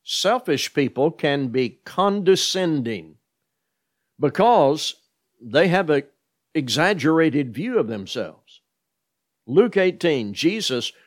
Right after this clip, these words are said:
related this narrative to convict people guilty of pride. I'm in Luke eighteen, nine through fourteen. He also told this parable to some who trusted in themselves that they were righteous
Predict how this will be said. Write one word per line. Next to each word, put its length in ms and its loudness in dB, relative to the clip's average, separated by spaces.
related 560 4
this 240 0
narrative 680 -2
to 140 -4
convict 640 -8
people 640 0
guilty 640 -2
of 340 -4
pride. 540 -4
I'm 220 0
in 200 0
Luke 300 2
eighteen, 680 -4
nine 600 -4
through 360 -2
fourteen. 800 -6
He 140 6
also 520 2
told 420 -2
this 240 -2
parable 640 -2
to 180 -10
some 460 -4
who 160 -4
trusted 580 -6
in 180 -8
themselves 800 -4
that 180 -8
they 140 0
were 220 -4
righteous 720 -6